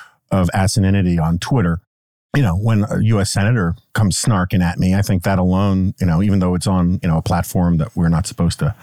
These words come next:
talk too much about around here, I think that alone sort of gives me an out. Moreover, the fact that it kind of blew up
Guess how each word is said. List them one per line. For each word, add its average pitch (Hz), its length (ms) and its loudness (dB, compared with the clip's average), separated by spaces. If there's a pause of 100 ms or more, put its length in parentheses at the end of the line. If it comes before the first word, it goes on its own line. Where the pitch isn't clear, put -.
(100)
talk 143 200 0
too - 80 0
much 98 160 0
about 92 180 0
around 90 220 2
here, 90 200 0 (640)
I 104 60 0
think 101 200 0 (360)
that 110 180 0
alone 98 420 0
sort 95 200 -2
of 90 80 0
gives 95 180 2
me 92 160 0
an 80 100 0
out. 90 280 -2 (340)
Moreover, 135 360 2
the 104 120 0
fact 127 180 -2
that 120 100 0
it 98 60 0
kind 131 240 0
of 117 80 2
blew 107 200 2
up 120 280 -2